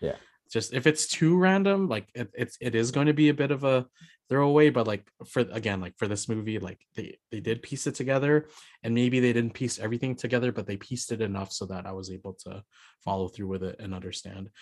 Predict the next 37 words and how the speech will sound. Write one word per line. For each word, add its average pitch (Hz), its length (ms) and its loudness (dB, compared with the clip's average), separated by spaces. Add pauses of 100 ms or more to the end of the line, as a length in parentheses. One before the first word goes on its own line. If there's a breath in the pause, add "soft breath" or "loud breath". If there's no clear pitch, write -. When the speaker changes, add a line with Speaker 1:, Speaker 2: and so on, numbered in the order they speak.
(160 soft breath)
Speaker 2:
It's 175 140 2
also 311 240 8
the 311 80 6
kind 214 220 8
of 170 40 8
movie, 156 220 8
'cause, 156 200 2
like, 135 160 2
I 127 60 4
realized 147 380 4
this 151 180 -2
when 117 120 -2
I 113 40 2
was 104 120 -2
watching 101 300 -6
it 127 80 -6
the 135 60 -4
other 135 160 -2
day, 139 360 0
Speaker 1:
Mm-hmm. 117 260 2
Speaker 2:
it's - 140 -2
also 185 180 4
the 226 100 4
kind 175 200 4
of 147 80 4
movie 131 240 2
where, 110 180 0
like, 101 320 -4
if 123 160 -6
you're 240 300 2 (220)
watching 135 500 0
this, 135 180 0
like, 117 220 -4
at 123 100 2
a 120 60 4
Filipino 117 520 0
party, 123 440 -2